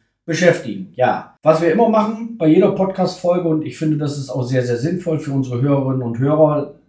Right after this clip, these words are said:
man will ja auch wissen, mit wem hat man's überhaupt zu tun. Und von daher, mein lieber Thomas, würde ich dich jetzt einmal bitten, dass du dich vielleicht kurz einmal unseren Hörerinnen und Hörern vorstellst.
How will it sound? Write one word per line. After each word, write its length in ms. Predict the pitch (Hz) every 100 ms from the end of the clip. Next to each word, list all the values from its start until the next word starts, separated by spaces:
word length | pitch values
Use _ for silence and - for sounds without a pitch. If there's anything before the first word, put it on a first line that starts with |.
| _
man 220 | 131 127
will 100 | 139
ja 80 | 143
auch 120 | 135
wissen, 200 | 143 -
mit 160 | 131 123
wem 240 | 156 139
hat 180 | 202 202
man's 240 | 196 180 -
überhaupt 340 | - - -
zu 100 | 165
tun. 280 | - 170 156
Und 120 | 139
von 140 | 147
daher, 360 | 139 143 147 143
mein 160 | 143 143
lieber 200 | 139 139
Thomas, 320 | 147 143 135
würde 140 | 143
ich 120 | 139
dich 160 | 160 151
jetzt 220 | 151 -
einmal 280 | 151 147 135
bitten, 220 | 156 156
dass 180 | 143 139
du 60 | 139
dich 160 | 131
vielleicht 320 | - 139 135
kurz 160 | 160 147
einmal 260 | 143 135 131
unseren 340 | 139 131 120
Hörerinnen 380 | 131 127 127 123
und 160 | 117
Hörern 300 | 117 117 107
vorstellst. 680 | 104 - - - _ - _